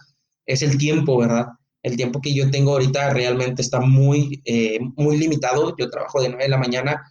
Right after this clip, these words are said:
o bueno, digo, no, no abro realmente a las nueve, pero debería estar a las nueve, eh, de nueve a, a las doce de la noche. Digo, hay días que cierro a las, a las ocho, nueve, diez, ¿no?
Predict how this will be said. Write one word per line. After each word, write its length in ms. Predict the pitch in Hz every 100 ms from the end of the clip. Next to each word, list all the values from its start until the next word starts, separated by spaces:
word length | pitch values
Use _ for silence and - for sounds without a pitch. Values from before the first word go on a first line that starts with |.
| _ -
o 80 |
bueno, 160 | 196 170
digo, 180 | 143 131 135
no, 140 | 139 156 151
no 140 | 170
abro 260 | 185 175 170
realmente 440 | 170 165 170 170
a 20 |
las 160 | 175 131
nueve, 260 | 131 143 139
pero 100 | 127
debería 240 | 123 120
estar 200 | 135 139
a 40 | 143
las 140 | 123
nueve, 380 | 120 131 135 - - _ _ _ _ -
eh, 180 | 120
de 100 | 117
nueve 420 | 123 131 135 151 147
a, 260 | 120 117 117
a 180 | 117 110
las 180 | 113
doce 260 | 120 131 131
de 140 | 120
la 100 | 113
noche. 280 | 127 175 - - _ _ -
Digo, 140 | 175
hay 80 | 190
días 200 | 220 220
que 120 | 214
cierro 260 | 175 180 185
a 60 |
las, 260 | 165 135 117 -
a 160 | 120
las 520 | 120 113 117 117 - _ _ _ _ _ -
ocho, 360 | 143 156 151 131
nueve, 380 | 135 147 123
diez, 380 | 123 135 135 117
¿no? 340 | 117 131 -